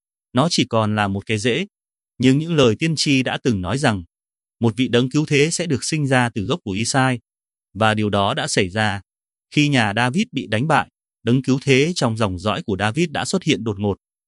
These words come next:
Và Chúa Giêsu đã được sanh ra như thế khi Ngài còn là một đứa trẻ. Nhưng còn có một ý nghĩa rất kỳ diệu khác về điều này mà tôi phải đề cập đến.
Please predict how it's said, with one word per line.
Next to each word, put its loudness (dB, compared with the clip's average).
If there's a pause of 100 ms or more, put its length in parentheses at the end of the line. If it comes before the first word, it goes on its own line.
(280)
Và 2
Chúa 4
Giêsu 0
đã -2
được -2
sanh -2
ra 2
như 0
thế -2
khi 0
Ngài 0
còn -2
là -4
một -6
đứa -2
trẻ. 0 (800)
Nhưng 4
còn 2
có -2
một 0
ý 0
nghĩa 0
rất 0
kỳ 2
diệu -4
khác -4
về 2
điều 0
này 0
mà -4
tôi 2
phải -2
đề -4
cập -4
đến. 2